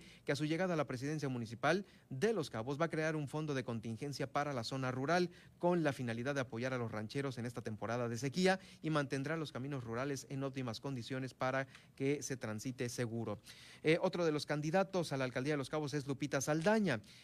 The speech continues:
Ella dijo que los ejes de su gobierno están enfocados a mejorar la calidad de vida de las familias cabeñas con servicios públicos eficientes, mayor seguridad, empleo e inversión y apoyo a grupos vulnerables. Tuvo actividades ahí en los principales cruceros de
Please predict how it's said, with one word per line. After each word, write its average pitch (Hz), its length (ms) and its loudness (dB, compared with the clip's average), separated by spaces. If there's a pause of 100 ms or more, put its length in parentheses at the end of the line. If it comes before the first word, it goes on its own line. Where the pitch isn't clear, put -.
Ella 165 220 4
dijo 160 260 2
que 151 220 2
los 135 160 0
ejes 147 180 -2
de 127 80 -4
su 117 140 -6
gobierno 147 320 0
están 147 180 -4
enfocados 131 420 -2
a 113 120 -2
mejorar 120 240 0
la 139 100 0
calidad 117 380 0 (300)
de 151 180 2
vida 156 320 6 (340)
de 180 180 2
las 185 160 2
familias 151 360 -2
cabeñas 180 540 2
con 190 180 0
servicios 143 400 -2
públicos 127 440 -4
eficientes, 151 600 -4
mayor 120 340 0
seguridad, 117 580 -2
empleo 127 540 -4
e 131 60 -6
inversión 120 600 0 (240)
y 156 60 4
apoyo 156 360 2
a - 20 2
grupos 131 440 -4
vulnerables. 117 800 0 (340)
Tuvo 147 160 -2
actividades 131 580 -2
ahí 151 220 0
en 123 320 -2
los 107 100 -6
principales 120 480 -4
cruceros 131 440 -2
de 147 240 0